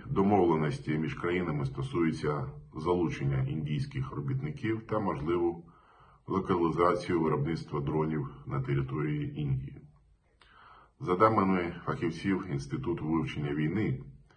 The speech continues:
Росія дедалі активніше залучає Індію до вирішення внутрішнього дефіциту робочої сили та формує умови для поглиблення співпраці у виробництві безпілотників,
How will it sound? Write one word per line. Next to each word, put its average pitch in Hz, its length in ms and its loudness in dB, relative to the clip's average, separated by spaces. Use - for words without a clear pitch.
Росія 101 460 2
дедалі 90 440 6
активніше 73 840 0
залучає 73 720 -2
Індію 95 340 2
до 78 140 2
вирішення 85 580 0
внутрішнього 71 720 -2
дефіциту 67 560 -2
робочої 67 440 2
сили 98 360 0
та 87 160 -4
формує 80 600 -2
умови 92 460 4
для 82 400 0
поглиблення 73 640 0
співпраці 87 840 0
у 80 60 -4
виробництві 73 640 -2
безпілотників, 98 880 -2